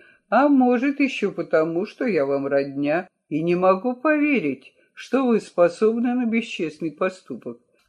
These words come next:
Может, наконец, потому что я неаполитанец, а ни один неаполитанец, даже если он полицейский, не любит полицию.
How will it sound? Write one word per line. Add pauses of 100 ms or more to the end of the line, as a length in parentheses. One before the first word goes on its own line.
Может,
наконец, (160)
потому
что
я
неаполитанец, (280)
а
ни
один
неаполитанец,
даже
если
он
полицейский, (440)
не
любит
полицию.